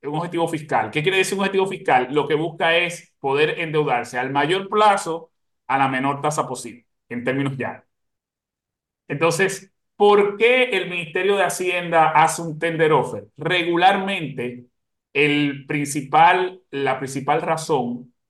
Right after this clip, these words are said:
es poder mejorar el perfil de la deuda en esos dos aspectos,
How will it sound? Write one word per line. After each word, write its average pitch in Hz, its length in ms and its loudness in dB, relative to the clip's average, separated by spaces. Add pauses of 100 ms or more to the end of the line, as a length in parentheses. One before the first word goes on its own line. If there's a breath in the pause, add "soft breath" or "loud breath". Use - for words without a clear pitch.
(680)
es 156 580 -2 (180)
poder 147 480 4
mejorar 147 560 2
el 127 200 -6
perfil 143 580 -6
de 123 120 0
la 107 120 -2
deuda 110 280 -6 (720)
en 139 200 0
esos 127 340 -4
dos 131 180 -2
aspectos, 240 800 -4